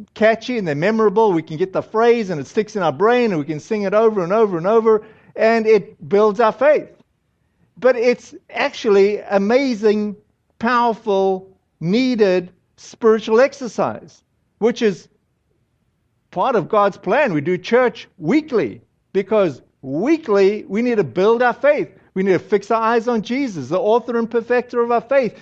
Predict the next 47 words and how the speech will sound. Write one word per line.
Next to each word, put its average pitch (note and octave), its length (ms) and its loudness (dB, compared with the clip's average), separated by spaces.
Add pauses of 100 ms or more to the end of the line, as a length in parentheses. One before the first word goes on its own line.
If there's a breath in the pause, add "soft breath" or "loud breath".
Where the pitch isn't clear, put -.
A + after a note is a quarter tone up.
(160 loud breath)
We G3+ 120 0
need A3+ 160 2
to A3+ 100 4
have A3 280 2
the G#3+ 100 2
Holy B3 260 2
Spirit B3 380 0
empower A#3+ 500 0
us, C#3+ 180 -4 (380 soft breath)
fill C#4+ 180 4
us. - 340 -6 (520)
And G#3+ 140 4
we A3+ 100 2
do C4+ 300 -2
that F#3 280 0
through A3 220 -6
praising A#3 640 -2 (160)
and F#3+ 160 -2
worshiping A#3 580 0
Lord, C4 360 0
the G#3 100 -2
Lord. A3+ 340 0 (280 soft breath)
Because G#3+ 340 0
when A3+ 120 -2
we A#3 80 0
worship C4 420 0
the B3 100 0
Lord, B3+ 260 2
we're F#3+ 100 2
not A3+ 120 0
looking A#3 280 -2
at B3 80 0
ourselves. A#3 500 0
We're D3+ 80 -6
not D3+ 140 -2
looking G#3 260 -2
at A#3+ 80 -2
our A#3 100 2
problems. A#3 680 -4 (420)
We're G#3 140 2
looking B3+ 280 -2
at A#3+ 120 -2
the A3+ 100 0
Lord A#3+ 260 4
and G#3+ 100 -4
saying, G3+ 260 -2
"God, G#3 440 0